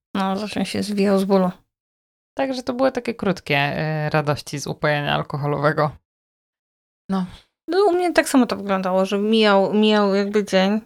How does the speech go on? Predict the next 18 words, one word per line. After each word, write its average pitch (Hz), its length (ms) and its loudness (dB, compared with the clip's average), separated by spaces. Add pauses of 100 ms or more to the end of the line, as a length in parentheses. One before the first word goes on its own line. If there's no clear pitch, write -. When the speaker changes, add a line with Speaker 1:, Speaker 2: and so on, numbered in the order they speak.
(120)
Speaker 1:
N-, 202 180 -2 (120)
nie 233 120 4
zawsze 233 340 4
z - 80 -10
tym 202 180 -2
winem, 202 380 -2 (300)
bo 202 140 -6 (160)
nie 190 200 -2
zawsze 190 280 2
też - 500 -2
jakby, 185 360 -10 (580)
jak 202 100 2
miałam 202 280 4
taras 190 340 2
i - 60 -8
były 190 200 0
to 190 160 -6
te 185 400 -2